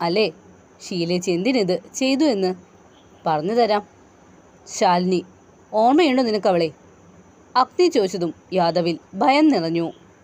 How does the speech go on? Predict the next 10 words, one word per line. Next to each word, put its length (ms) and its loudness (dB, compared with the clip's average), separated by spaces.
ഒരു 240 4
നിമിഷം 480 0
കൊണ്ട് 260 -2
അവൻ്റെ 340 -2
ദേഹം 320 -4
വെട്ടി 300 0
വിയർത്തു. 440 -4
അവന് 320 0
മുഖമുയർത്തി 680 0
ഷീലയെ 460 -4